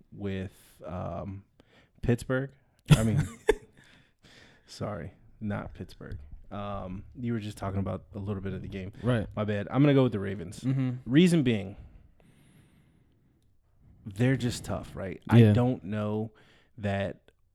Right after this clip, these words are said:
Speaker 1: with your linebacking core,
Speaker 2: <laughs>
Speaker 1: you'd have enough to really stop them.
Speaker 2: Um, that's our only hole on defense.
Speaker 1: Right.
Speaker 2: N-, friggin' Nate Jerry.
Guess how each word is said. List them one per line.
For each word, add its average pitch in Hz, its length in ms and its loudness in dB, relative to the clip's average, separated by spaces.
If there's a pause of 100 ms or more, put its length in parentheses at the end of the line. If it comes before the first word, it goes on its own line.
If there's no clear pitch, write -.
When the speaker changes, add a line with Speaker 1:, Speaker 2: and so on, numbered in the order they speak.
(120)
Speaker 1:
with 117 200 -2
your 113 120 4
linebacking 104 640 -2
core, 113 400 0 (200)
Speaker 2:
<laughs> - 180 -8
Speaker 1:
you'd 110 180 0
have 101 240 0
enough 101 560 -2
to - 140 -4
really 101 240 0
stop 98 420 -4
them. 120 240 0
Speaker 2:
Um, 110 160 -2
that's 143 240 2
our 143 220 8
only 135 300 6
hole 127 340 8
on 110 160 6
defense. 101 560 0
Speaker 1:
Right. 101 260 0 (220)
Speaker 2:
N-, 117 320 4 (260)
friggin' 123 480 4
Nate 123 460 2
Jerry. 110 500 4